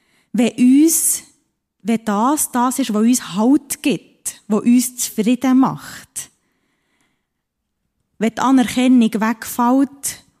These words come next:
und wir dann nicht mehr zufrieden sind, unglücklich werden oder plötzlich ein bisschen den Boden unter den Füßen verlieren. Denn wenn das unser letzter Halt ist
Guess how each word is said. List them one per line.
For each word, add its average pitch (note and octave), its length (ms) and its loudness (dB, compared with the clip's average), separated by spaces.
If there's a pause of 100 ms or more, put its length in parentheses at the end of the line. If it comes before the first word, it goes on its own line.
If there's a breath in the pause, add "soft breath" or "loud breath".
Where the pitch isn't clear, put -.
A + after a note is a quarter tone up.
(100)
und G#3+ 140 2
wir G#3 80 2
dann A3 400 0 (640)
nicht A3 160 4
mehr A#3 120 4
zufrieden A#3+ 480 -4
sind, C#4+ 320 2
unglücklich C#4 840 0
werden C4 560 -2
oder G#3+ 200 -4
plötzlich A3 560 -4
ein - 80 -20
bisschen A3+ 260 -2 (280 soft breath)
den G3 80 -4
Boden A3 320 -4
unter B3 260 2
den A#3+ 120 -4
Füßen A#3 460 -6
verlieren. E3 720 -6 (840)
Denn C4 180 4
wenn B3+ 140 2
das B3 280 0
unser B3+ 260 2
letzter - 540 -2
Halt A#3+ 420 0
ist - 400 -6